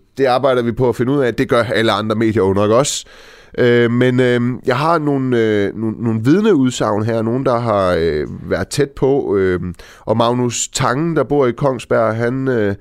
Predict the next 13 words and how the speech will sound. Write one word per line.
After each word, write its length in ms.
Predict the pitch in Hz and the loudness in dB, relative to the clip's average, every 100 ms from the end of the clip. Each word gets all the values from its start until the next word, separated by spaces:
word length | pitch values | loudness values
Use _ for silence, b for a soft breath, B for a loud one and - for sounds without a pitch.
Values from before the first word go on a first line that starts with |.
| b | b
han 120 | - 160 | -2 0
var 100 | 151 | 2
på 80 | |
vej 200 | 147 139 | 2 4
ud 120 | 147 139 | 4 2
for 500 | 147 127 117 - 104 | 2 2 2 2 -2
at 80 | |
købe 240 | - 120 117 | 0 -2 2
ind 180 | 147 165 | 0 0
i 100 | 117 | -4
den 120 | 107 | -2
lokale 460 | 107 143 123 107 98 | -2 0 0 0 -2
Coop 360 | - 151 170 | -2 0 0